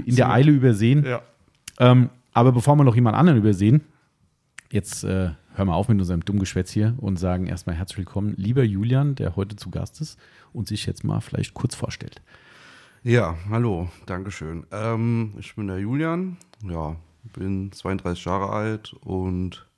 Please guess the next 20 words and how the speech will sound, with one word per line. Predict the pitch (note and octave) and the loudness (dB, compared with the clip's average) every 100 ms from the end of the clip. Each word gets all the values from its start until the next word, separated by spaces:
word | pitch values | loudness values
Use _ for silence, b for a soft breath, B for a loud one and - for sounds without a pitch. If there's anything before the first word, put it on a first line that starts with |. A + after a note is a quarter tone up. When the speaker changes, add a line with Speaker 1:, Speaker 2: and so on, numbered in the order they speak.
| _ _ _ | _ _ _
Speaker 3:
komme | - F2 E2+ | -10 -6 -4
aus | F2+ F2+ | -6 -6
dem | F2 | -8
schönen | E2+ G2+ F2 | -6 -6 -4
Rheinland-Pfalz | F2+ E2+ - F#2+ F#2 | -4 -4 -4 -6 -4
in | F2+ | -6
der | - | -8
Eifel | D#2+ E2+ G2 F#2 - | -10 -8 -6 -6 -6
in | F2 | -6
der | E2 | -6
Nähe | E2+ D#2+ | -6 -6
vom | E2 E2 | -6 -6
Nürburgring. | E2+ D#2+ - - C#2 D2 _ - | -4 -6 -10 -12 -12 -12 _ -14
Speaker 1:
Mhm. | C#3+ C2+ C#2+ C#3 E3+ - - _ | -10 -4 2 2 0 -8 -20 _
Und | - G2+ | -8 -6
du | |
bist | F2+ A#2 - | -4 -4 -2
ein, | F2+ G#2 G#2 G#2 G2 _ _ | 0 2 2 -2 -6 _ _
also | G2 F#2 | -4 -4
erstmal, | F#2+ F#2+ | -2 -4